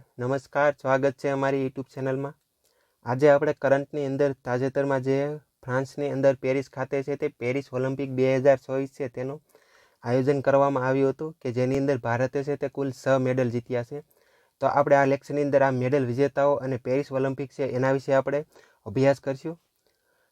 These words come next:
સૌપ્રથમ આપણે વાત કરીએ પેરિસ ઓલિમ્પિકની કે જેનું આયોજન ક્યાં થયું હતું અને ક્યારે થયું હતું એની વાત કરીએ. તો પેરિસ ઓલિમ્પિક બે હજાર ચોવીસ છે તેનું આયોજન ફ્રાન્સમાં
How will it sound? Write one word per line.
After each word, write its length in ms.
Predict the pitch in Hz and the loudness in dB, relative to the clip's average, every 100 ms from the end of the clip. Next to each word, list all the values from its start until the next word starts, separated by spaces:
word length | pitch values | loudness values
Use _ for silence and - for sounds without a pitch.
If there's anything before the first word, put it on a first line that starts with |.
| _ | _
સૌપ્રથમ 320 | 143 147 151 | 4 4 4
આપણે 240 | 156 156 147 | 2 4 6
વાત 220 | 139 143 | 6 4
કરીએ 280 | - 151 151 | 0 -4 -2
પેરિસ 360 | 135 143 - | -2 -2 -4
ઓલિમ્પિકની 500 | 143 151 151 151 156 | -2 -2 -2 -4 -4
કે 160 | 143 139 | -4 -2
જેનું 220 | 139 143 | -2 -2
આયોજન 380 | 123 127 139 147 | 2 2 2 0
ક્યાં 200 | 143 143 | -2 -2
થયું 220 | 143 143 | -2 -4
હતું 240 | 143 147 147 | -2 -2 -2
અને 220 | 139 135 | -4 -4
ક્યારે 320 | - 131 139 | 0 2 2
થયું 220 | 139 139 | 2 -2
હતું 160 | 143 139 | -2 0
એની 200 | 131 135 | 0 4
વાત 200 | 135 - | 2 0
કરીએ. 260 | 147 151 - _ _ _ - | -8 -8 -12 _ _ _ -12
તો 80 | |
પેરિસ 320 | 123 135 156 151 | 0 0 2 2
ઓલિમ્પિક 380 | 151 156 156 | 2 2 -2
બે 240 | 139 143 147 | 0 4 4
હજાર 200 | 151 151 | 4 0
ચોવીસ 260 | - 147 151 | 0 -2 -2
છે 180 | 156 151 | -4 -6
તેનું 280 | 139 147 - | -6 -6 -4
આયોજન 460 | 127 139 143 151 | 0 0 0 -2
ફ્રાન્સમાં 680 | - 127 139 135 147 151 | -6 -4 -2 -4 -8 -8